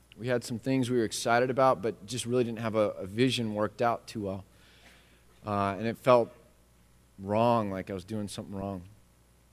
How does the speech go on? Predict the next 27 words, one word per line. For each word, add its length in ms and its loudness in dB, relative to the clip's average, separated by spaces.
Uh, 360 6
a 40 -6
couple 320 2
months 300 6
into 160 4
the 80 4
church, 400 4
though, 280 10
it, 580 -2
it 80 -2
was 100 0
really 260 8
interesting. 460 0
The 80 0
church 580 -2
started 400 0
kinda 180 -4
taking 300 -2
on 100 2
a 60 2
life 180 4
of 80 -10
its 160 -6
own, 160 0
and 80 -2
all 100 2
these 380 -2